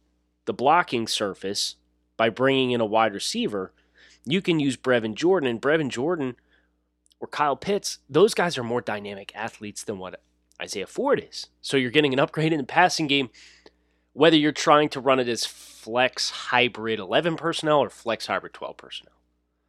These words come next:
So that's one of the observations that I'm making, is this offense is trying to work. Mike Gesicki just doesn't do well or move the needle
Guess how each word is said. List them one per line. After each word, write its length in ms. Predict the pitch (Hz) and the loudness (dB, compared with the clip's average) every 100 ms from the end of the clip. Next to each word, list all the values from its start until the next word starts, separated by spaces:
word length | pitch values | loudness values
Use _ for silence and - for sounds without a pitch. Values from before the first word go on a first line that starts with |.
| _ _ _ _ _ - | _ _ _ _ _ 0
So 100 | 156 | 8
that's 200 | 226 202 | 8 8
one 140 | 208 | 4
of 60 | 190 | 6
the 140 | 175 | 8
observations 680 | 160 160 143 147 147 131 117 | 8 6 4 4 4 0 0
that 100 | 123 | 2
I'm 140 | 117 | 2
making, 320 | 131 143 123 | 0 -2 -4
is 140 | 107 - | -6 -2
this 200 | 165 - | 0 4
offense 460 | 170 160 147 131 | 4 4 0 -2
is 100 | 107 | -6
trying 320 | - 135 139 135 | -6 0 0 0
to 120 | 110 | -2
work. 280 | 110 151 - - - - | 2 2 0 -14 -14 4
Mike 220 | 175 220 | 4 4
Gesicki 440 | 254 - 220 208 | 0 2 0 -2
just 220 | 165 180 - | -4 -2 2
doesn't 380 | 180 170 151 - _ _ _ _ _ _ _ - 123 | 2 0 -4 -8 _ _ _ _ _ _ _ -20 -2
do 340 | 160 196 190 185 _ | 0 2 0 -6 _
well 480 | 117 143 156 143 127 - | 4 8 8 6 0 -6
or 120 | 113 | -4
move 340 | 120 196 156 | -2 -2 -2
the 100 | 139 | -2
needle 600 | 131 139 208 143 101 92 | 0 0 0 0 -2 -8